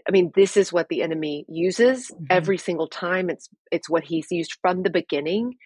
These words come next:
Speaker 1: And that's important to remember. Like, as a
Speaker 2: Mm-hmm.
Speaker 1: believer, Satan cannot get in you. <laughs> He cannot get inside your brain and tell you what to believe. You are stronger than him.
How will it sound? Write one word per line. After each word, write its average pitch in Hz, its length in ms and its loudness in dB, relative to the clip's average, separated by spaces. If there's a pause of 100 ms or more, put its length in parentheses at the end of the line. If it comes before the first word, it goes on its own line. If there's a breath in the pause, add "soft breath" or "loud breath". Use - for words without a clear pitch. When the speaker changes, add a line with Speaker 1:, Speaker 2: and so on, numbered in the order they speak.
(360 soft breath)
Speaker 1:
And 170 200 2
that's 208 200 0
important 247 500 -2
to 208 120 -6
remember. 160 520 -4 (140)
Like, 165 240 0
as 170 180 2
a 170 60 2
Speaker 2:
Mm-hmm. 196 260 2
Speaker 1:
believer, 190 640 2 (880)
Satan 254 640 0
cannot 196 360 0
get 226 140 4
in 208 200 6
you. 165 320 0
<laughs> - 0 - (400 loud breath)
He 254 120 0
cannot 247 360 -4
get 196 140 6
inside 190 640 0
your 202 120 4
brain 151 560 0
and 170 160 2
tell 220 300 0
you 170 200 -4
what 147 200 -4
to 214 100 -8
believe. 226 480 2
You 226 380 0
are 277 100 -2
stronger 240 720 -8
than 214 260 2
him. 339 360 2